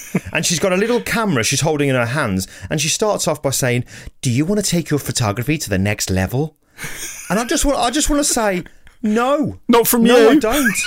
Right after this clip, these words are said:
Speaker 1: No, I don't. Number one, why are you dressed like that taking pi-, I don't know, maybe I'm, why is she dressed like that taking pictures? But why are you stating the obvious?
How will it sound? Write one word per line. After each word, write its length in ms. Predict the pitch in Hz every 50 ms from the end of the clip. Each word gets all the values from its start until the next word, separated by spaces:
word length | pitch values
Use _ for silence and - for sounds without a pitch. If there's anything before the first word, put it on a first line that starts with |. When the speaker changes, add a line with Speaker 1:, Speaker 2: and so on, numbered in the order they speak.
| - -
Speaker 1:
No, 320 | 320 226 254 285 359 359 247
I 60 | 220
don't. 400 | 190 277 294 349 320 240 190 - - - - - - 120 -
Number 200 | 196 233 233 240
one, 280 | 226 247 269 311 294 220
why 100 | 262 247
are 80 | 254
you 100 | 226 208
dressed 260 | 196 208 214 190 -
like 180 | - 196 185 170
that 280 | 180 175 - - - 143
taking 360 | - 180 180 - - 165 151
pi-, 140 | - - 208 -
I 100 | 190 208
don't 80 | 160 110
know, 160 | 90 90 95
maybe 240 | 110 143 147 135 123
I'm, 160 | 113 120 131 - - - - 196 190 -
why 140 | - 220 240
is 80 | 240 -
she 100 | - -
dressed 160 | 208 180 -
like 140 | 185 160 -
that 60 | -
taking 240 | - 165 147 151 147
pictures? 280 | - 160 147 139 143 -
But 160 | - - - - - -
why 100 | 277 -
are 40 | 311
you 160 | 330 320 320
stating 580 | 294 - - - 233 233 247 - - 247 240 233
the 120 | 226 233
obvious? 720 | 240 247 262 220 208 190 190 135 92 71 76 - - - -